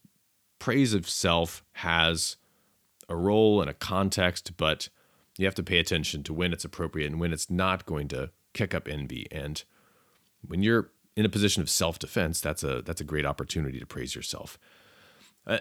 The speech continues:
and so this speech of Demosthenes connects to a theme that we've seen again and again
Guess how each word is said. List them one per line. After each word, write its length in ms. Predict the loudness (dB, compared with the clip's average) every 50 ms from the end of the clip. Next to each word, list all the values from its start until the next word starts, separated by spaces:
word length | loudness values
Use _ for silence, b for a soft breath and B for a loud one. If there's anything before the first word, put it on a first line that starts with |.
| -2
and 120 | -4 -4 -2
so 260 | 4 4 4 4 4 0 _ _ _ _ _
this 280 | 0 0 2 2 2 0 _ _ _ _
speech 360 | -2 -2 2 2 2 2 4
of 80 | 4 4
Demosthenes 520 | 4 4 6 6 4 4 2 0 0 0
connects 480 | -2 -4 -4 -2 -2 -4 -4 -6 -8 -8
to 180 | -6 0 2 2
a 40 | 2
theme 320 | 2 4 4 4 6 6
that 100 | 4 2
we've 180 | 2 2 2 2
seen 280 | 0 0 2 0 0
again 380 | 0 -4 -6 -6 -2 0 2 2
and 100 | 2 2
again 420 | 2 0 -4 -6 -8 -8 -12 -14